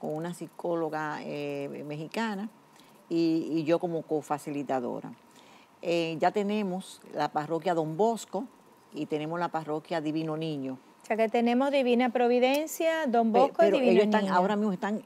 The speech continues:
Speaker 1: eh, entrenándose en Divina
Speaker 2: Para
Speaker 1: Providencia,
Speaker 2: comenzar.
Speaker 1: para comenzar, eh, a, a hacerlo en su parroquia. Y, eh, estamos contactando otros, otro, otras parroquias para, para ir incorporando parroquias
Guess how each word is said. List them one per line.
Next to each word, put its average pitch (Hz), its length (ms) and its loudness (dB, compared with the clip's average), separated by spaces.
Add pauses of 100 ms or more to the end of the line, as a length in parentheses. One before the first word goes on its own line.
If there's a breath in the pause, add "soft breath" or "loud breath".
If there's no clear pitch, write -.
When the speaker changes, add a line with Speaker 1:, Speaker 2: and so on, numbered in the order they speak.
(180)
Speaker 1:
eh, 170 180 6
entrenándose 180 840 0
en 160 400 -4
Divina 160 280 0
Speaker 2:
Para 214 240 4
Speaker 1:
Providencia, 214 260 0 (100)
Speaker 2:
comenzar. 170 180 -4
Speaker 1:
para 160 160 4
comenzar, 160 720 0
eh, 147 320 0
a, - 60 -6
a 151 60 -6 (140)
hacerlo 156 300 -4
en 151 100 -6
su 147 160 -8
parroquia. - 560 -8 (720 loud breath)
Y, 180 340 4
eh, 175 220 2
estamos 190 360 0
contactando 208 680 -2
otros, 180 560 -4
otro, 185 480 2
otras 185 260 -2
parroquias 202 640 -2
para, 160 320 0
para 160 300 2
ir 170 140 2
incorporando 175 760 -2
parroquias 160 720 -6